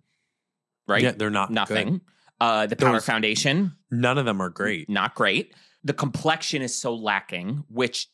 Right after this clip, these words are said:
Speaker 1: to me, in the beginning, it was very exciting because of the inclusivity and the edginess
Speaker 2: Yeah.
Speaker 1: in something that was exactly, had that luxury. She was, she was doing what Anastasia was afraid to do, was to play
Speaker 2: Yeah.
Speaker 1: with color and the whole nine yards.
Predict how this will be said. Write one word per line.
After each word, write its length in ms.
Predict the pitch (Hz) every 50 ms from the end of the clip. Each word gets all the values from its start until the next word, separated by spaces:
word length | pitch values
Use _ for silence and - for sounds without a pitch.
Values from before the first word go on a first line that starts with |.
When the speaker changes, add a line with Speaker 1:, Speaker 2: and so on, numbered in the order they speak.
| _
Speaker 1:
to 240 | - - - 143 135
me, 600 | 131 131 139 196 202 214 196 196 202 175 185 - _ -
in 160 | 139 139 131
the 60 | 127
beginning, 680 | 117 120 107 101 127 156 214 208 143 120 117 120 123 120 -
it 140 | 127 131 127
was 160 | 127 120 117
very 640 | 104 101 104 123 123 120 123 120 117 113 117 113 117 - -
exciting 840 | 107 - - - - - - 143 139 135 135 131 127 123 123 123 120
because 300 | 107 113 - - 127 110
of 100 | 113 104
the 120 | 107 110 104
inclusivity 920 | 104 92 - - 107 - - - - 160 143 113 107 104 95 90 87 - -
and 260 | 107 110 113 107 104
the 100 | 101 - -
edginess 840 | 120 123 131 120 107 110 113 104 95 90 87 - - - - - - - -
Speaker 2:
Yeah. 300 | 113 110 113 107 95 87
Speaker 1:
in 260 | 147 151 147 156 151
something 540 | 143 - - 135 127 123 - 127 117 113 110
that 240 | 107 98 98 - -
was 260 | 101 107 104 98 101
exactly, 640 | 104 92 92 107 113 110 110 - - 107 101 95 95
had 260 | - - 101 98 95
that 200 | 95 92 - -
luxury. 480 | 95 104 117 117 104 - 98 87 85
She 180 | 82 - - 120
was, 260 | 117 113 107 98 -
she 220 | - - - 139 123
was 180 | 110 117 110
doing 340 | 104 - 135 135 131 127 127
what 100 | 117 110
Anastasia 640 | 110 107 101 101 - - - 107 104 - - 107 95
was 140 | 92 90 -
afraid 320 | 92 - - 95 87 80
to 100 | - -
do, 240 | 98 - 247 180 95
was 180 | 85 90 92 -
to 80 | 131 -
play 160 | - 110 101
Speaker 2:
Yeah. 40 | 95
Speaker 1:
with 140 | 98 - -
color 340 | - - - 135 110 104
and 100 | 101 101 101
the 40 | 101
whole 140 | 107 110
nine 160 | 107 104 107 117
yards. 320 | 127 123 95 92 - -